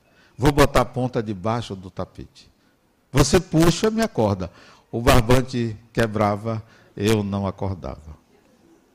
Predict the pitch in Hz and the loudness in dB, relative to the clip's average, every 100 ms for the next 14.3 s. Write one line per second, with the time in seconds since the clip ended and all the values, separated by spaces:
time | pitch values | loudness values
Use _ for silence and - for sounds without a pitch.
0 | _ _ _ _ _ _ _ 123 123 131 | _ _ _ _ _ _ _ 4 6 4
1 | 165 160 - 131 131 - 110 110 117 117 | 2 -4 2 4 4 2 -2 -2 -2 -4
2 | 110 107 117 101 98 101 98 104 - 101 | -6 -6 -8 -6 -4 -4 -4 -6 -4 -8
3 | 87 - - _ _ _ _ _ _ _ | -10 -12 -20 _ _ _ _ _ _ _
4 | _ _ _ _ _ _ _ _ _ _ | _ _ _ _ _ _ _ _ _ _
5 | _ _ _ _ _ _ _ - 175 208 | _ _ _ _ _ _ _ 4 6 6
6 | 190 185 - 165 131 151 170 165 143 120 | 8 6 6 2 2 6 6 6 2 0
7 | 143 127 135 113 117 92 107 107 98 - | 0 0 0 0 -2 -2 0 0 -2 -10
8 | _ _ _ _ _ _ _ _ _ _ | _ _ _ _ _ _ _ _ _ _
9 | _ 117 135 - 156 156 135 107 90 107 | _ -2 0 0 0 2 2 0 -4 -4
10 | 131 131 101 98 87 101 90 110 127 143 | 0 0 0 -4 -8 -8 -8 -6 -4 -2
11 | 160 135 - 165 - - 170 117 131 165 | -2 -2 -6 -4 -4 0 -2 -2 -4 -4
12 | 220 175 135 117 98 - 92 - 87 87 | -4 -2 -2 -2 -4 -6 -8 -8 -10 -6
13 | 135 151 156 139 _ 160 - - 107 78 | -4 -4 -6 -8 _ -4 -4 -6 -8 -10
14 | 80 - _ | -18 -20 _